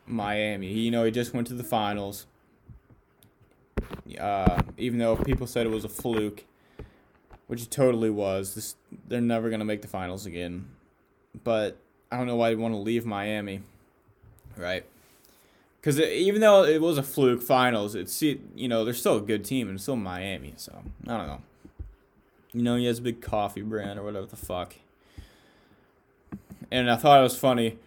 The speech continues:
that if, if Jimmy Butler does demand a trade, the Knicks are going to trade for Jimmy Butler because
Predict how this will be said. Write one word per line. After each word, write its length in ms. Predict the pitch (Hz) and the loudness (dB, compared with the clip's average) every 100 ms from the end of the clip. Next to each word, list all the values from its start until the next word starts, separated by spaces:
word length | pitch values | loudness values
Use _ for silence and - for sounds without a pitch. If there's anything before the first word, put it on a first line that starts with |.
| _ _ - _ | _ _ -20 _
that 440 | 127 117 107 101 - - - | 4 6 6 2 -8 -20 -8
if, 220 | - 131 - 123 - | -2 -2 -4 -8 -2
if 240 | 135 - | -2 2
Jimmy 220 | 139 139 | 2 2
Butler 260 | 131 123 127 | 4 4 4
does 240 | 123 120 | 2 2
demand 300 | 120 117 110 | 0 0 -2
a 40 | 107 | -4
trade, 440 | - 104 101 101 - _ _ _ _ _ - - - 135 | -4 -2 -2 -6 -14 _ _ _ _ _ -20 -20 -12 0
the 100 | 135 | 4
Knicks 300 | 147 147 135 | 6 6 4
are 80 | |
going 500 | 113 131 127 120 110 104 | 2 6 6 6 0 -4
to 360 | 117 110 104 104 _ _ _ _ _ _ _ _ | -4 -2 -4 -10 _ _ _ _ _ _ _ _
trade 320 | - 139 120 | 2 2 2
for 80 | 110 | -2
Jimmy 260 | 110 117 98 | -4 -4 0
Butler 440 | 110 110 71 80 | 0 0 -2 -6
because 500 | 95 - 107 95 95 | -8 -4 -4 -4 -8